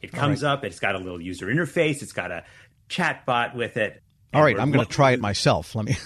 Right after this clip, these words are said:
Speaker 2: <laughs> in a few minutes.
Speaker 1: We'd love to get feedback on that. That's one of the goals of the U S P T O in this, is to get technology out there that maybe hadn't been used in the patenting domain and see if it's useful for the general public.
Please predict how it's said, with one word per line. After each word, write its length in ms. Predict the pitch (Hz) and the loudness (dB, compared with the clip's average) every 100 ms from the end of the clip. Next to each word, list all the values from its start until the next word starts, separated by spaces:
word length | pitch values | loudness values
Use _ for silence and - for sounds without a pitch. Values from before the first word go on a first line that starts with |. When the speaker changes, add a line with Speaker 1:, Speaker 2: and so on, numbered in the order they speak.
| - | 4
Speaker 2:
<laughs> 140 | 185 - | 4 6
in 160 | 165 143 | 4 2
a 40 | |
few 240 | - 175 | 2 0
minutes. 280 | 120 104 98 | 2 -2 -6
Speaker 1:
We'd 80 | 117 | -2
love 260 | 139 180 - | 0 0 -2
to 80 | |
get 220 | 135 139 - | -6 -6 -8
feedback 680 | - 160 147 160 160 - | -4 -4 -2 -2 -2 -2
on 180 | 107 113 | -4 -4
that. 200 | 123 131 | -6 -6
That's 220 | 120 127 | -6 -6
one 180 | 113 127 | -4 -4
of 100 | 147 | -2
the 80 | 139 | -2
goals 460 | - 139 151 170 139 | -2 0 0 -2 -6
of 80 | |
the 100 | 127 | -4
U 120 | 135 135 | -2 -2
S 100 | 135 | -6
P 220 | - 143 | -8 -8
T 180 | 139 143 | -6 -6
O 160 | 156 | -6
in 80 | 151 | -6
this, 220 | 156 165 | -8 -8
is 100 | 113 | -8
to 160 | - - - - | -6 -6 -8 -10
get 180 | - - | -8 -8
technology 540 | 185 139 143 151 131 | -8 -6 -4 -4 -4
out 240 | 120 143 143 | -2 -2 0
there 220 | 160 165 | -2 0
that 240 | 123 110 - - | 0 -2 -4 -8
maybe 440 | 113 127 143 131 | -2 -2 0 -2
hadn't 340 | - 147 151 | -2 -2 -2
been 200 | 139 143 | -4 -2
used 260 | 127 156 160 | -2 -2 -4
in 120 | 135 | -8
the 80 | 127 | -8
patenting 480 | - - - 147 151 | -8 -8 -8 -8 -8
domain 400 | 151 151 165 151 | -8 -8 -8 -8
and 160 | 117 - _ _ | -10 -12 _ _
see 320 | - 202 202 | -10 -6 -6
if 220 | 190 - | -8 -10
it's 220 | 117 147 | -10 -8
useful 520 | 147 220 214 113 69 - | -6 -6 -4 -6 -6 -10
for 240 | - 107 | -10 -8
the 200 | 95 113 | -8 -10
general 340 | 101 127 135 | -6 -4 -4
public. 500 | 131 143 135 - - | -6 -8 -8 -14 -20